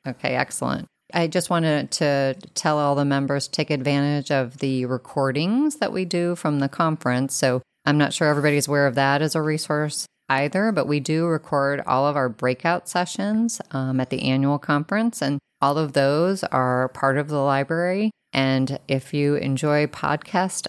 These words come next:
Speaker 2: technology, you can also listen to those recordings while you're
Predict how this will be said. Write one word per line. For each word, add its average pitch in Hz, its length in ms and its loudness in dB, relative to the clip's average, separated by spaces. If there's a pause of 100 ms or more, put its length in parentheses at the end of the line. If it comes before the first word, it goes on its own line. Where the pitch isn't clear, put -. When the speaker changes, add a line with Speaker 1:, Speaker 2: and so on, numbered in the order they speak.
(140)
Speaker 2:
technology, 175 880 0 (140)
you 143 100 0
can 135 160 0
also 139 560 2
listen 156 320 0
to 147 80 2
those 139 240 0
recordings 135 680 0
while 135 220 4
you're 131 360 -2